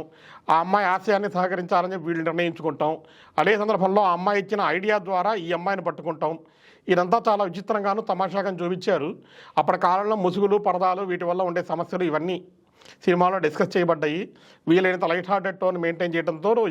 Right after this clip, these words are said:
ఎక్కువ మంది జనానికి బాగా నచ్చింది. కానీ బాక్స్ ఆఫీస్ దగ్గర ఘన విజయం సాధించకపోయినా మంచి పేరు వచ్చింది, విమర్శకుల ప్రశంసలు దక్కినాయి. ఐడియా మన Rotten Tomatoes-లో కూడా ఇరవై రెండు రివ్యూస్కి గాను ఇరవై రెండు, సెవెన్ పాయింట్ ఫైవ్ యావరేజ్ రేటింగ్తో టాప్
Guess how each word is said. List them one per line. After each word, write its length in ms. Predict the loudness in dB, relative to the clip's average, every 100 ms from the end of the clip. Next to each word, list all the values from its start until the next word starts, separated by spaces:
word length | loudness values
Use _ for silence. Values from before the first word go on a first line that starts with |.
| -2
ఎక్కువ 180 | -2 -2
మంది 160 | 0 0
జనానికి 280 | 0 0 0
బాగా 140 | 0 -2 -4
నచ్చింది. 360 | -6 -10 -10 -16 _ _ -20 -20 -4 0
కానీ 180 | 2 4 2
బాక్స్ 200 | 4 0
ఆఫీస్ 240 | 2 0
దగ్గర 180 | 2 2 2 0 -4 -6
ఘన 100 | -4 -2
విజయం 240 | -2 0 -2
సాధించకపోయినా 580 | -2 -4 -2 -2 -2 -4 -12 _ -20 -20 _ -2
మంచి 180 | -2 2
పేరు 120 | 2 0
వచ్చింది, 340 | -4 -4 -4 -8 -18 -20 -12 -2
విమర్శకుల 380 | 2 2 2 0 0
ప్రశంసలు 340 | -4 -2 0 -2
దక్కినాయి. 400 | -2 -4 -2 -4 -2 0 2
ఐడియా 180 | 2 0 -4 -20 _ _ _ 0
మన 100 | 2 2 2
Rotten 280 | 0 0 -2
Tomatoes-లో 480 | -2 -2 -2 -4 -4 -2
కూడా 100 | -2
ఇరవై 140 | -2 -2
రెండు 140 | -4 -2
రివ్యూస్కి 320 | -2 -2 0
గాను 160 | 0 0
ఇరవై 160 | 0 0
రెండు, 220 | 0 0 -2 -4 -20 _ 0
సెవెన్ 220 | 2 2 0
పాయింట్ 200 | 0 0
ఫైవ్ 160 | 0 2
యావరేజ్ 300 | 0 0 -4 -6
రేటింగ్తో 360 | -6 -4 -2 0 2
టాప్ 200 | 0